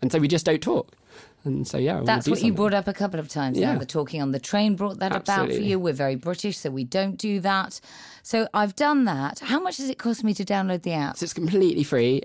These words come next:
Speaker 1: Um, it's available on the App Store now. And yeah, it's Causa, C A U S R.
Speaker 2: So I immediately, Ross, see parallels here between Causa and some of the famously known dating or hookup apps.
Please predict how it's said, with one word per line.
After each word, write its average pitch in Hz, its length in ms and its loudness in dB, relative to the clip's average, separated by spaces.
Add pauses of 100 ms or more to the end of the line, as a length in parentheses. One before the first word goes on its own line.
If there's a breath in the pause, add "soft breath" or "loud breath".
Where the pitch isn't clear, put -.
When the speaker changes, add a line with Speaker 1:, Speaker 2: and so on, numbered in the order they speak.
Speaker 1:
Um, 123 220 2
it's - 100 -4
available 139 380 2
on 117 80 0
the 120 80 -4
App 127 180 -4
Store 120 220 -2
now. 110 340 -2 (180 loud breath)
And 120 200 0
yeah, 165 180 -2 (100)
it's - 200 -8
Causa, 120 340 -2
C 127 240 0
A 120 40 2
U 113 180 0
S 107 160 -6
R. 113 240 -6 (680 loud breath)
Speaker 2:
So - 280 0
I 269 400 4
immediately, 208 720 2
Ross, 123 360 0
see 156 380 0
parallels 131 640 0
here 110 220 -6
between 139 420 -4
Causa 143 640 0
and 135 300 2
some 156 260 -2
of 135 240 -4 (380 loud breath)
the 180 300 2
famously 151 840 0
known 139 360 4
dating 135 460 0
or 127 100 2
hookup 127 360 -2
apps. - 420 -8